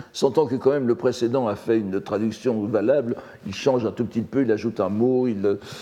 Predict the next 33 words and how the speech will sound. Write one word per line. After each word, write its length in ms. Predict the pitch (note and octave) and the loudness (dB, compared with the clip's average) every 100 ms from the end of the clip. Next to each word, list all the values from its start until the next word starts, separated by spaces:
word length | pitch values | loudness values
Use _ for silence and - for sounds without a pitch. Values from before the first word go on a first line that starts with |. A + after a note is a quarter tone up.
| - - | -12 -2
euh, 420 | G2+ F#2+ F2+ F2+ | 2 2 0 -2
ça, 180 | F#2+ D2+ | -4 -6
alors 140 | F#2 | -4
c'est 200 | - E2 | -4 -2
un, 220 | E2+ F2 B1 | -4 -4 -6
c'est, 220 | G#2+ F2 | -6 -6
c'est, 180 | - - - F#2+ | -8 -12 -14 -12
c'est 160 | A2 | -10
parfois 280 | G2 E2+ A2+ | -10 -10 -8
des 200 | A2 F#2+ | -6 -6
effets 220 | G2 G2+ | -6 -8
quasiment 500 | G2 - A#2 A2+ G#2+ | -8 -6 -4 -2 -4
comiques, 380 | G2+ A#2 A2+ F#2+ | -2 0 0 -6
qu'il 160 | - - | -10 -16
soit. 180 | - - _ | -18 -20 _
Mais 80 | C3 | 2
dans 140 | D#3 | 2
l'ensemble, 540 | D#3 D3 - E3 D#3 - - | 2 -2 0 0 0 -4 -6
il 120 | A#2 | -4
s'agit 520 | - G2+ G#2+ C#3+ C3+ F#2+ | -2 -2 0 -2 -2 -2
d'un 180 | A2 | 0
exercice 540 | A2 A2 F#2+ - C3 G#2+ | 0 -2 -2 -4 -6 -4
de 140 | F#2+ | -6
style 440 | - - - A2 F#2+ | -6 -8 -4 -4 -4
libre. 340 | F#2 C#2+ C#2 - _ _ _ _ - | -6 -8 -12 -16 _ _ _ _ -2
Il 180 | E3+ D#3+ | 0 2
n'en 160 | D3+ A#2+ | 0 2
va 180 | A2 | 0
pas 220 | G#2+ - B2+ | 0 0 0
du 160 | A2+ | 0
tout 200 | G#2+ C3 | -2 -2
de 140 | G2+ F#2 | 0 0
même 320 | B2 D#3+ | 0 0